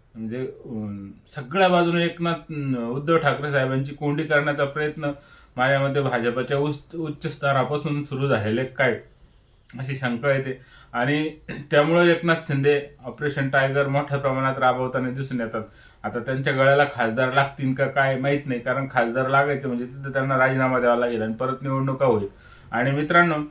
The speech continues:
परत निवडणुका कोणत्याही खासदाराला किंवा सिटिंग सदस्याला मा-, अवघड असतात, म्हणजे त्यांना नको वाटतं परत एवढा प्रचंड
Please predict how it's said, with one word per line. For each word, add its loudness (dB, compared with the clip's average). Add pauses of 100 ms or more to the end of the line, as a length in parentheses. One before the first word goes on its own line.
(300)
परत 2
निवडणुका -2
कोणत्याही 0
खासदाराला 0
किंवा 0
सिटिंग -4 (220)
सदस्याला 2
मा-, 2 (200)
अवघड 4
असतात, 0 (100)
म्हणजे -4
त्यांना 2
नको 0
वाटतं 6
परत -4
एवढा 4
प्रचंड -4